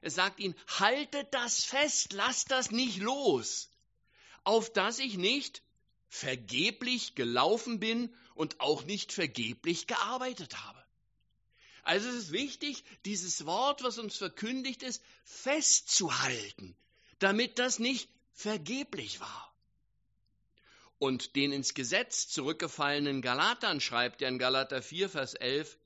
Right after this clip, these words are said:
als er merkt, wie die mit einmal die Gnade verlieren und sich wieder zurückfallen lassen in die Leistung vor Gott, wieder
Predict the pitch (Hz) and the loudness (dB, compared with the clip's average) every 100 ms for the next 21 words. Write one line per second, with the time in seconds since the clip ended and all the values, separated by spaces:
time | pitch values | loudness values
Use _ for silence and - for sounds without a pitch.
0 | _ _ _ _ _ _ - - 165 131 | _ _ _ _ _ _ -12 -6 -4 -2
1 | 135 135 185 226 170 170 165 202 - 180 | 2 2 2 0 -4 -6 -4 -4 -4 -4
2 | 190 202 180 - - - 175 151 165 160 | -2 -2 -4 -10 -20 -8 -4 -2 2 2
3 | 196 277 320 247 226 196 190 190 147 110 | 2 2 2 0 2 2 8 10 10 6
4 | - - - 175 214 - 180 220 233 202 | -4 -8 -4 -2 -2 -4 -2 0 0 -2
5 | - - 180 240 - - 240 233 226 202 | -2 0 0 -2 -6 -6 -4 -2 -2 -2
6 | 226 - 240 208 196 202 196 202 214 294 | -2 -6 -8 -8 -6 -4 0 4 4 2
7 | - 311 262 196 220 151 170 135 - 185 | 0 0 -2 0 0 2 0 -2 -6 -2
8 | 208 | -2